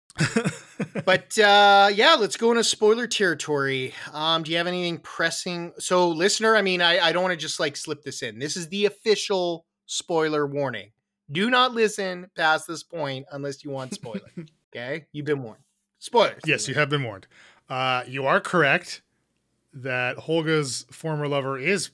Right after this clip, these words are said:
Speaker 1: <laughs> Bradley Cooper <laughs> as a hobbit,
Speaker 2: Okay.
Speaker 1: which was great.
Speaker 2: That is, yeah, that is
Speaker 1: And, uh,
Speaker 2: okay.
Speaker 1: so, uh, apparently, the comedy group Aunty Donna, which I know you're a friend of, provided
Speaker 2: Yes!
Speaker 1: voices,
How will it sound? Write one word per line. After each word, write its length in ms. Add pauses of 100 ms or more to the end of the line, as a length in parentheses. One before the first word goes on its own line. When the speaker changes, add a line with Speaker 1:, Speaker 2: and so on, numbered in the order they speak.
Speaker 1:
<laughs> 100
Bradley 360
Cooper 440 (120)
<laughs> 140
as 140
a 80
hobbit, 380
Speaker 2:
Okay. 140
Speaker 1:
which 120
was 160
great. 540 (300)
Speaker 2:
That 180
is, 260
yeah, 340
that 220
is 120
Speaker 1:
And, 180
uh, 20
Speaker 2:
okay. 100
Speaker 1:
so, 220
uh, 240 (280)
apparently, 1000 (440)
the 100
comedy 380
group 320
Aunty 320
Donna, 360
which 200
I 80
know 160
you're 420
a 100
friend 320
of, 280 (320)
provided 320
Speaker 2:
Yes! 240 (100)
Speaker 1:
voices, 640